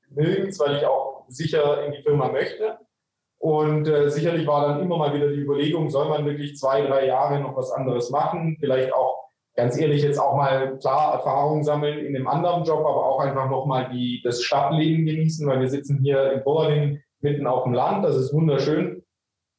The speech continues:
ist aber jetzt natürlich ein bisschen ein Kontrast zu London, wenn man das so sagen darf. Ähm, und das hat sich eher so die Frage gestellt, okay, möchte man dann mit Anfang zwanzig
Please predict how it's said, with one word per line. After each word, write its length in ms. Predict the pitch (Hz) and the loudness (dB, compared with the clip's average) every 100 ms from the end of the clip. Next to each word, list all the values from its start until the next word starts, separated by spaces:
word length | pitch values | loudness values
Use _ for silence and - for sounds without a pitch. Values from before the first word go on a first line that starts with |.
| - - | -20 -6
ist 200 | 131 160 | -2 0
aber 200 | 147 131 | 2 2
jetzt 240 | 135 - | 0 0
natürlich 420 | 131 143 143 143 | 0 2 2 2
ein 100 | 139 | 0
bisschen 520 | 143 143 147 135 135 131 | 0 0 2 0 -2 -2
ein 200 | 131 120 | -4 -2
Kontrast 520 | 131 120 139 143 - | -4 -2 0 0 -2
zu 120 | 123 | -2
London, 440 | 120 143 175 170 160 | 2 2 0 0 -2
wenn 80 | 156 | -2
man 100 | 147 | -2
das 120 | 143 | -4
so 80 | 139 | -2
sagen 280 | 143 139 | 0 2
darf. 200 | 135 135 135 - _ _ _ - | 0 -2 -6 -16 _ _ _ -2
Ähm, 380 | 143 139 135 127 - _ _ | 0 2 0 -4 -12 _ _
und 380 | 175 170 165 147 | 0 2 2 2
das 240 | 156 160 - | 0 2 0
hat 120 | - | -2
sich 180 | 160 175 | -4 -2
eher 180 | 170 | 0
so 100 | 170 | 0
die 100 | 156 | -2
Frage 360 | 143 143 151 151 | 0 0 0 0
gestellt, 360 | 143 151 147 139 | 0 0 0 0
okay, 180 | 156 | 0
möchte 320 | 147 151 151 147 | 0 -2 -2 0
man 200 | 143 135 | 0 0
dann 240 | 135 143 | 0 0
mit 180 | 135 143 | -2 -2
Anfang 380 | 143 143 147 131 | -2 -2 -4 -2
zwanzig 640 | 143 147 160 151 151 | -2 -2 -2 -4 -4